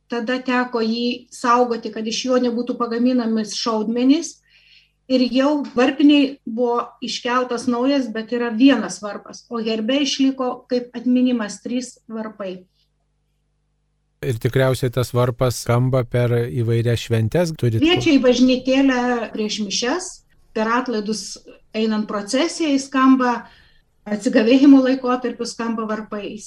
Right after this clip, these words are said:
Speaker 1: Kviečia visus į mišias, į bažnyčią, skamba mirus žmogui.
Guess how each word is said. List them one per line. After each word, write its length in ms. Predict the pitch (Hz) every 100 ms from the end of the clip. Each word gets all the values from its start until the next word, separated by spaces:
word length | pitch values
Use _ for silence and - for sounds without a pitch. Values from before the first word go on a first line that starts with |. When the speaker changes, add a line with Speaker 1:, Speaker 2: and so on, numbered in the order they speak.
| -
Speaker 1:
Kviečia 320 | 269 294 294
visus 320 | 269 269 285
į 80 | 277 269
mišias, 320 | 269 277 269
į 60 | 247
bažnyčią, 500 | 233 226 254 269 220
skamba 340 | - 226 220 208
mirus 400 | 214 285 302 254
žmogui. 480 | 262 262 254 240 226